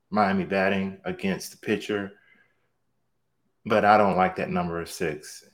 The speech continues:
He's went over six one time this year. He had seven.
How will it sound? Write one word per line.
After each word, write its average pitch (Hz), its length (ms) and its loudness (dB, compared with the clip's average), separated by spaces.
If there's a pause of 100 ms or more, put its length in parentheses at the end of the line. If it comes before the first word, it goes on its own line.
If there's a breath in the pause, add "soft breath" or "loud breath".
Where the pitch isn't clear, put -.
He's 92 600 -6
went 98 240 -4
over 98 840 -4
six - 800 -6
one 98 400 -4
time 107 360 2
this 104 220 -4
year. 113 240 -2
He 104 120 -6
had 90 200 -2
seven. 113 600 -2